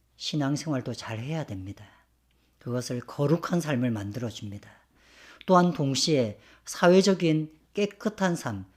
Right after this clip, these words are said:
사회적인 착한 삶도 필요합니다. 바로 선한 삶이 필요한 것이죠. 그래서 저는 이 둘을 합쳐서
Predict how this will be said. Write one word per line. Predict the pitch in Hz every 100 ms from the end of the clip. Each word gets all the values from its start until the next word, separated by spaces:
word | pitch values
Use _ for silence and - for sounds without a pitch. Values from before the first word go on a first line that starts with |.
| _
사회적인 | - 175 170 175 180 175 -
착한 | - - - 226
삶도 | 214 156 131 135
필요합니다. | - 180 165 113 101 - - _ -
바로 | - 196 196
선한 | - 214 214 226
삶이 | 175 143 143
필요한 | 143 185 180 147
것이죠. | 120 - 101 - - _ _ - - -
그래서 | - 170 170 160
저는 | 165 160 180
이 | 214 214
둘을 | 165 151
합쳐서 | 147 196 - 175 - 113